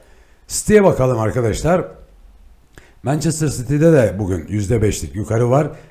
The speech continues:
Biliyorsunuz bu da bir anlaşma yaptı okex borsasıyla. Bu da bunu fiyatlandırabilir. Şu an on buçuk dolar seviyelerinde, e, on bir buçuğa kadar iğne attı. Direnci de kıramadı. Bir kırar gibi olsa da tekrar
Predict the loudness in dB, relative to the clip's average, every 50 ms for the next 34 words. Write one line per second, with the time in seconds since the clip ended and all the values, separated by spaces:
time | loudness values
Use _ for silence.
0 | -10 -4 0 2 2 2 0 -2 -6 -6 -6 -4 -2 0 0 2 2 0 -2 -2
1 | -4 -4 -2 -4 -4 -2 -2 0 0 0 -2 -2 -4 -4 -4 -4 -4 -4 -4 -4
2 | -6 -4 -4 -4 -4 -4 -4 -6 -8 -6 -4 -4 -2 0 0 -2 -2 -4 -10 -18
3 | -20 -20 -20 _ _ -10 -6 -2 -2 -2 -2 -2 -4 -4 -4 -2 -2 -2 -2 -2
4 | -2 -4 -6 -4 -2 -2 -2 -2 -2 -4 -4 -2 -2 -2 -2 -2 -8 -14 -20 _
5 | -12 -4 -2 0 0 0 -2 -4 -4 -4 -2 -2 -2 -4 -6 -6 -10 -8 -6 -4
6 | -2 -2 -2 -2 -2 -2 0 0 -2 -2 -2 -4 -4 -4 -2 0 0 0 0 -4
7 | -8 -16 -20 -20 _ _ _ _ -8 -6 -4 -4 -6 -6 0 0 0 2 2 0
8 | 0 -2 -2 -2 -2 -4 -4 -4 -4 -2 -2 -2 -2 -4 -6 -4 -4 -2 0 0
9 | 0 0 -2 -4 -6 -4 -2 -2 -2 -2 -4 -10 -18 -20 -20 _ _ _ -2 0
10 | 0 0 -2 -4 -6 -6 -6 -6 -8 -8 -14 -20 -18 _ 0 2 2 4 4 2
11 | 0 -2 -4 -4 -6 -10 -10 -10 -10 -12 -14 -8 -2 0 2 2 2 0 0 2
12 | 2 2 2 0 0 -2 -2 0 0 -2 -2 -2 -2 -2 -2 -2 -2